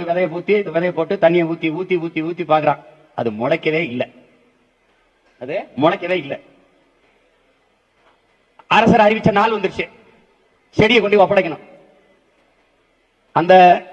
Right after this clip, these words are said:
ஏழை தாயின் மகன் அழுறான். "முளைக்கவே இல்லையே, நான் எப்படி போய் மன்னர் முகத்துல முடிப்பேன், நான் எப்படி கொண்டு போவேன் அம்மா?" அப்படின்னு.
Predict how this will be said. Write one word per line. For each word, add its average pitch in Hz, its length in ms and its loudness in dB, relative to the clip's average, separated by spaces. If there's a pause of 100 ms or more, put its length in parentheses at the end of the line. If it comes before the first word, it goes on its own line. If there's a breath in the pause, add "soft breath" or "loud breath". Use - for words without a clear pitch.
(140)
ஏழை 202 300 2
தாயின் 190 340 2
மகன் 190 260 2
அழுறான். 196 340 4 (1200)
"முளைக்கவே 190 480 4
இல்லையே, 208 200 6
நான் 165 220 -4
எப்படி 190 180 -2
போய் 180 200 -6
மன்னர் 160 240 0
முகத்துல 147 240 -2
முடிப்பேன், 139 360 -2
நான் 131 140 -2
எப்படி 147 160 0
கொண்டு 156 220 0
போவேன் 139 260 0
அம்மா?" 131 180 2
அப்படின்னு. 110 280 -4